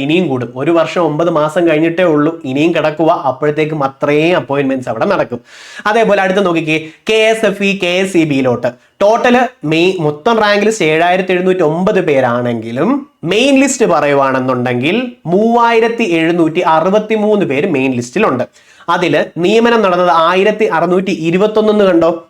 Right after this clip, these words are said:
ഈ ആയിരത്തി അറുന്നൂറ്റി ഇരുപത്തൊന്നും കഴിഞ്ഞു. എത്ര? ഇപ്പോഴുള്ളത് ആയിരത്തി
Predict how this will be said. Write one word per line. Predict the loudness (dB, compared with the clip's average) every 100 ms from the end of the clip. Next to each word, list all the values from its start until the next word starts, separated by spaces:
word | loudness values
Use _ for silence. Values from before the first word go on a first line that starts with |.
| -4 0
ഈ | 2 2
ആയിരത്തി | 2 0 2 0
അറുന്നൂറ്റി | 2 0 0
ഇരുപത്തൊന്നും | 0 0 0 -2 0 0
കഴിഞ്ഞു. | -2 -4 -4 -2
എത്ര? | 0 0 -4 -16 -8 -4 -4
ഇപ്പോഴുള്ളത് | -2 0 0 0 0 0 0
ആയിരത്തി | 0 0 0 0